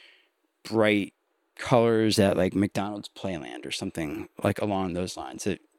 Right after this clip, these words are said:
it would change, I think, the way you visualize and listen to music. And I think that those two things are very intertwined and connected. And I do think that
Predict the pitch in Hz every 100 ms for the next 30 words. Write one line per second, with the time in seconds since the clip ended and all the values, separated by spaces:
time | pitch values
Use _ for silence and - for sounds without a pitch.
0 | _ - 127 120 110 107 - - 135 127
1 | 120 113 104 104 113 104 - 104 104 101
2 | 92 85 - _ - 117 120 113 107 95
3 | 95 92 92 92 90 85 - 87 85 80
4 | - 92 87 85 - - 82 76 190 117
5 | 104 104 92 131 127 - 123 113 - 107
6 | 98 101 101 98 98 104 95 - 92 95
7 | 90 92 92 87 85 - 82 82 80 -
8 | - - - - _ - 117 135 - 120
9 | - 110 98